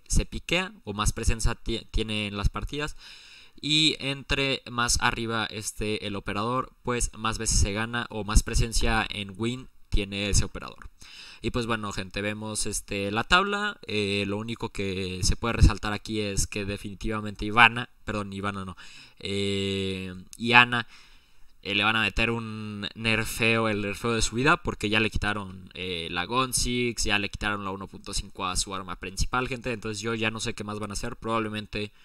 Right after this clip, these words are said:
el siguiente paso va a ser quitarle las granadas, que parece ser que Rainbow le encanta quitar granadas a los operadores, que es algo que no me gusta.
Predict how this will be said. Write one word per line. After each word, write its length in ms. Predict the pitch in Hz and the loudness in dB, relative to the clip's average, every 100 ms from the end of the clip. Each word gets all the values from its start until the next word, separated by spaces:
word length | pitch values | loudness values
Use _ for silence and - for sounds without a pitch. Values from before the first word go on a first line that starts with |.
| - - | -20 -8
el 100 | 110 | 4
siguiente 320 | 107 107 98 | 6 6 0
paso 340 | 107 110 117 110 - - - - - | -2 -2 -4 -6 -14 -16 -16 -12 2
va 60 | |
a 40 | 104 | 6
ser 280 | - 95 - | 6 4 -4
quitarle 360 | - 110 98 | -2 0 0
las 140 | 98 95 | -4 -4
granadas, 440 | 101 147 208 - - - - - - - - - - - - | -2 0 0 -2 -6 -16 -20 -18 -20 -20 -20 -18 -14 -12 0
que 140 | 113 | 0
parece 240 | 110 104 | 2 0
ser 200 | 101 110 | 2 2
que 120 | - 110 | 0 0
Rainbow 320 | 110 110 107 | 0 0 0
le 100 | 104 | 0
encanta 320 | 98 104 107 | 0 0 0
quitar 260 | - 104 101 | -4 -4 -2
granadas 380 | 98 101 104 | -4 -4 -2
a 60 | 101 | -2
los 120 | 98 | -2
operadores, 640 | 101 98 95 107 127 139 - | -6 -6 -4 -4 -4 -6 -8
que 240 | - 95 95 | -6 -2 -2
es 260 | 95 - | -2 -2
algo 220 | 101 98 | -4 -4
que 80 | - | -8
no 80 | 95 | -10
me 100 | 98 | -8
gusta. 320 | 98 - 120 | -6 -2 -2